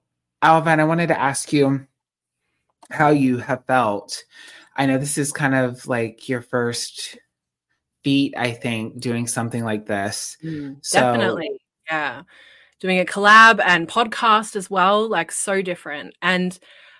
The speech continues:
Speaker 2: I, I don't know what I was expecting, but it's been different to what I thought it would be doing a podcast. Um, it's nice not being on camera. Like, even though, like, Justin and I are on camera for each other now, um, I definitely feel like that helps,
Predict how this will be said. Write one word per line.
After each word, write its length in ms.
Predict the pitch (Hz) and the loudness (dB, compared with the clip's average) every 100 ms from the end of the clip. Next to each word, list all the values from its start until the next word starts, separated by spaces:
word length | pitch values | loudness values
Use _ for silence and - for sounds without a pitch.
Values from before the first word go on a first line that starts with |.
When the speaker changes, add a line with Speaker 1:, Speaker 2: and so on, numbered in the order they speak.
| _ _ _ _ - | _ _ _ _ 2
Speaker 2:
I, 460 | 220 247 262 254 - - | 4 4 0 -4 -8 -4
I 60 | |
don't 260 | 254 370 359 | -2 0 2
know 140 | 311 | 0
what 180 | 247 240 | 2 2
I 100 | 233 | 2
was 100 | 233 | 0
expecting, 600 | 226 - 196 - 269 330 | -6 -4 -4 -2 -4 -2
but 120 | 240 | -2
it's 160 | 190 - | -2 -6
been 600 | - 220 233 233 226 185 | 0 0 0 -4 -10 -12
different 340 | 214 208 196 165 | -10 -6 -6 -6
to 60 | |
what 100 | 185 | -6
I 100 | 175 | -6
thought 260 | 170 185 170 | -4 -6 -6
it 60 | - | -8
would 140 | - | -12
be 360 | - 95 - _ _ - | -12 -12 -14 _ _ -12
doing 200 | 170 156 | -8 -8
a 60 | |
podcast. 720 | 151 131 123 - - - - _ - | -10 -14 -14 -16 -16 -18 -20 _ -4
Um, 360 | 165 160 160 - - | -2 -2 -6 -14 -10
it's 240 | 190 - | -10 -8
nice 640 | 196 196 202 208 220 220 - | -6 -2 2 2 2 -4 -12
not 260 | 190 190 190 | -8 -6 -4
being 220 | 196 190 | -6 -6
on 120 | 180 | -8
camera. 520 | 180 - 185 196 247 320 _ - - | -10 -10 -8 -6 -6 -8 _ -12 -4
Like, 120 | 190 | 0
even 180 | 208 190 | 0 0
though, 140 | 170 - | -2 0
like, 200 | 175 - | -2 0
Justin 340 | 190 190 185 | -2 -2 -4
and 80 | 165 | -2
I 120 | 156 | 0
are 100 | 151 | 0
on 100 | 151 | -4
camera 320 | 165 160 151 | -8 -8 -10
for 140 | - 151 | -10 -12
each 160 | 156 | -10
other 160 | 156 151 | -10 -8
now, 480 | 147 139 151 233 233 | -8 -6 -6 -8 -6
um, 260 | 160 147 - | -2 -2 0
I 80 | 160 | 2
definitely 340 | 214 214 208 | 2 2 0
feel 100 | 208 | 0
like 140 | 175 170 | -2 0
that 140 | 156 | -2
helps, 600 | - 156 147 - - - | -2 -4 -4 -8 -14 -16